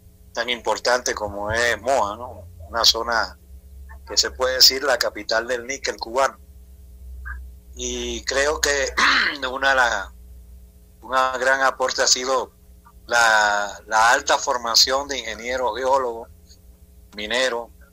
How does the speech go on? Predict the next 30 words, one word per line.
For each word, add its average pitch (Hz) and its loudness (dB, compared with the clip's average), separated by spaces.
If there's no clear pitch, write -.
metalúrgicos, 107 -6
eléctricos, 113 -8
mecánicos. 120 -8
Eh, 98 -8
incluso 156 0
ahora 151 4
somos 151 2
una 151 2
universidad, 131 4
¿no? 135 -10
Ya 107 0
no 120 -2
es, 123 -6
no 120 -6
es 131 0
el 135 0
instituto 123 -4
aquel 123 0
que 120 -6
tú - -14
conociste. 113 -2
Ahora 117 4
es 113 -2
una 120 0
universidad 113 2
de 113 -6
moa 120 2
prácticamente 113 -6
porque 104 -8
tenemos 110 -8